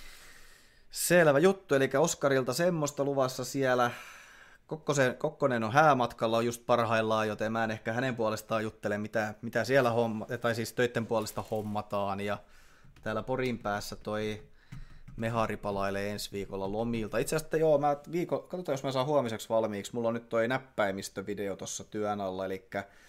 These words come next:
Cherryn kytkimet vaihtuu, Cherryn kytkimet vaihtuu nyt Kailin Box, Tick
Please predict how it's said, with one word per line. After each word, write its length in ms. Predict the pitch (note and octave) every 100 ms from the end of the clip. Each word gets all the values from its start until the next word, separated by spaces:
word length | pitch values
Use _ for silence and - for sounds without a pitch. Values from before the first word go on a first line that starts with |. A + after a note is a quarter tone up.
| - - - - - - - - -
Cherryn 480 | C#3 D3+ C3 B2 A#2+
kytkimet 540 | C3 - A#2 A2+ A2+
vaihtuu, 640 | A2+ A2 G2+ - A2 A2 G2+ - - -
Cherryn 320 | C#3+ C#3+ B2
kytkimet 400 | A#2+ A#2+ A2 -
vaihtuu 420 | A2 A2 - A2
nyt 160 | A2+ - A2
Kailin 640 | A#2 A#2+ A#2 A2 G#2 G2+ - - - _ _ _
Box, 480 | A2+ G#2+ - - - - _ - -
Tick 320 | - G#2+ -